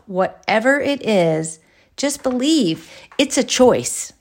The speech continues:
It's not about waiting for everyone else to believe. Believe in yourself. It's not about everyone else telling you, you know, "Be yourself." Just be yourself. And you know if you're not.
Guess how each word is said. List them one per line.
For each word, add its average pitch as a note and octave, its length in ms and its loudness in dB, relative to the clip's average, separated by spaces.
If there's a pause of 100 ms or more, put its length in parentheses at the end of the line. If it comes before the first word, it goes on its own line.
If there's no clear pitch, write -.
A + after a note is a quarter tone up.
(880)
It's - 280 -4
not G#3+ 200 4
about B3 300 2
waiting A3+ 300 4
for - 180 -10
everyone G3+ 340 0
else F#3 280 -4
to - 80 -4
believe. D#3+ 500 -10 (480)
Believe F3+ 340 -2
in D3+ 120 -6
yourself. - 520 -8 (240)
It's F3 200 -6
not G#3 180 2
about A#3 240 4
everyone A#3+ 380 2
else G#3+ 240 -2
telling F#3 420 -4
you, F3+ 460 -2 (260)
you F3 160 -6
know, E3 160 0
"Be E3 160 -4
yourself." E3 480 -2
Just - 240 -6
be E4+ 180 2
yourself. F4 720 0 (520)
And C4 200 2
you E4+ 200 2
know B3 360 2
if F3 160 0
you're D#3+ 140 -6
not. C3 500 -4